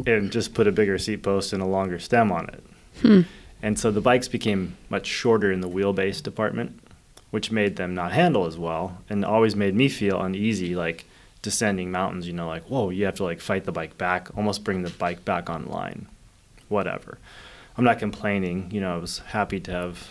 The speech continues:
Speaker 1: got the opportunity
Speaker 2: <laughs>
Speaker 1: to race on bikes like that. But when I was done racing, I was like,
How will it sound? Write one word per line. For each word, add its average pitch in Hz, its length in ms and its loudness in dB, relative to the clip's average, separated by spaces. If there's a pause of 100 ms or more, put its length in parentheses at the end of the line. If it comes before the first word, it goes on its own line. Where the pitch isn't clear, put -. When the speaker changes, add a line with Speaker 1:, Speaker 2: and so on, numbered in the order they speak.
(680)
Speaker 1:
got 101 220 2
the 110 100 2
opportunity 190 460 4
Speaker 2:
<laughs> - 120 2
Speaker 1:
to 90 60 -4
race 107 440 0 (1300)
on 107 180 4
bikes 92 300 0
like 87 200 -6
that. 98 240 -2
But 101 360 2
when 113 120 2
I 107 100 6
was 92 200 -2
done 127 380 4
racing, 104 600 2
I 95 120 -4
was 90 240 -6
like, 87 340 -6